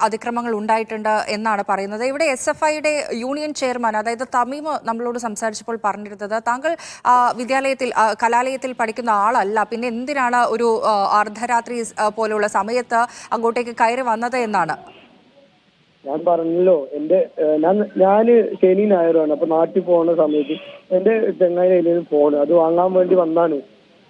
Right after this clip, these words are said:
Speaker 2: ഈ ക്യാമ്പസ് എന്ന് പറഞ്ഞ ആർക്കും വരാമെന്ന ഒരു സംഭവമാണ്. ഞാൻ ക്യാ-, ക്യാമ്പസിന്റെ ഉള്ളിൽ കയറിയിട്ടില്ല, അതാദ്യം മനസ്സിലാക്കണം. പിന്നെ ഇവർക്കെതിരെയുള്ള എല്ലാ തെളിവുകളും ഞാൻ ഹാജരാക്കിയിട്ടുണ്ട്. എന്നിട്ട് ഒരു തെളിവുമില്ലാതെ വെറുതെ ഒരു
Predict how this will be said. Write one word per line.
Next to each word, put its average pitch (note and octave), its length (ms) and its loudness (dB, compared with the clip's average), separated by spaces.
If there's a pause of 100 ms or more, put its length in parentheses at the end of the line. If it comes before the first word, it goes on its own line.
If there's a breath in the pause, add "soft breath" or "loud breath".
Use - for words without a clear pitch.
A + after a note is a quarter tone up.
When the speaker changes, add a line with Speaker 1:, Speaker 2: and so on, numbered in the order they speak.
(220)
Speaker 2:
ഈ E3 60 6
ക്യാമ്പസ് F#3+ 600 2
എന്ന് G#3+ 160 4
പറഞ്ഞ G3+ 280 4
ആർക്കും F3+ 500 2
വരാമെന്ന F#3+ 760 2 (180)
ഒരു F#3+ 200 -2
സംഭവമാണ്. F3+ 460 4
ഞാൻ E3 180 0
ക്യാ-, F3+ 260 0
ക്യാമ്പസിന്റെ F3 500 0
ഉള്ളിൽ G3 240 2
കയറിയിട്ടില്ല, F#3+ 640 2 (360)
അതാദ്യം F3+ 320 2
മനസ്സിലാക്കണം. E3+ 640 -2 (1160)
പിന്നെ F3+ 160 4
ഇവർക്കെതിരെയുള്ള G#3+ 720 2
എല്ലാ G3+ 360 4 (120)
തെളിവുകളും G#3 580 4
ഞാൻ F#3+ 280 4
ഹാജരാക്കിയിട്ടുണ്ട്. E3+ 920 0
എന്നിട്ട് - 640 -4
ഒരു F#3+ 220 2
തെളിവുമില്ലാതെ G3 1000 2 (360)
വെറുതെ F#3 380 4
ഒരു A#3 200 4